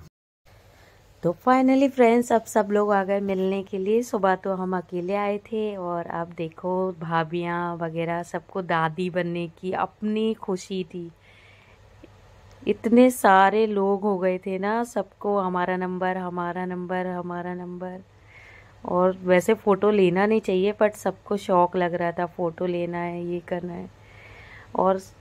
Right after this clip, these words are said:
ये देखो शौर्य भी बैठा था तैयार उसको लेने के लिए कि नहीं मुझे भी लेना है,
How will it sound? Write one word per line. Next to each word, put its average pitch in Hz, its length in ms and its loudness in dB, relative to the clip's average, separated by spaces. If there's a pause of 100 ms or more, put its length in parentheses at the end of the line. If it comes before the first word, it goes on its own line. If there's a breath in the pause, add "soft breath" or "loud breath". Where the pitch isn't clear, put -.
ये 185 160 6
देखो 185 320 0
शौर्य 180 460 4
भी 180 300 2
बैठा 175 420 -2
था 180 140 2
तैयार 170 580 2
उसको 175 300 -4
लेने 170 380 -2
के 175 200 -6
लिए 170 280 -4
कि 170 160 -8
नहीं 202 220 0
मुझे 208 360 2
भी 202 120 0
लेना 185 280 0
है, 180 220 -4